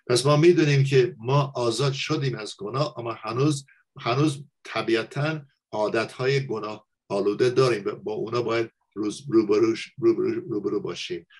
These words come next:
و خداوند قوت می‌ده. همچنین می‌دونیم به خاطر که مسیح خداونده، در هر موردی، در هر چیزی باید جلال به نام خدا بیاریم از طریق عیسی مسیح. ما باید شخصیت مسیح و قوت مسیح را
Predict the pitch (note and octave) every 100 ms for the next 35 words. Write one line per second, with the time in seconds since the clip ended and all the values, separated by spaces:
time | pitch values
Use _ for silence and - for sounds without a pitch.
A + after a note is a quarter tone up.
0 | _ - - G#2+ A#2 F4 - - - F#2+
1 | G#2+ - F#2+ - - - _ _ _ -
2 | - - D3+ F#3 F#3+ E3+ F3+ F3 E3 C#3+
3 | D3 C#3 F3 F3 C#3 B2 B2+ - A#2+ A2+
4 | A2 A2 A2+ A#2 D3+ C#3+ _ _ C3+ B2+
5 | A#2 - D#3 E3+ C3+ B2 - C3+ D3+ A2
6 | G#2 G#2+ G#2+ - D#3 D3+ C#3 C#3+ C#3 C#3
7 | A2 A#2+ C3+ C3+ - _ - F#2+ B2 B2
8 | C#3+ D3 C3 B2 B2+ B2 A#2+ - A2 B2
9 | A#2+ A2+ A#2 - G2 - - G#2+ F#2+ F#2+
10 | - G2 G2 G2+ - C#3 - - _ C3
11 | D3 C#3 C#3+ C#3 - - - - C3 C3
12 | - A#2 C3 C#3 B2+ G2 F#2 - F2 E2+
13 | - _ _ - A2+ G#2 A2 G#2 A2+ C3+
14 | C#3 A2 G#2 - G#2 G2 G2 G2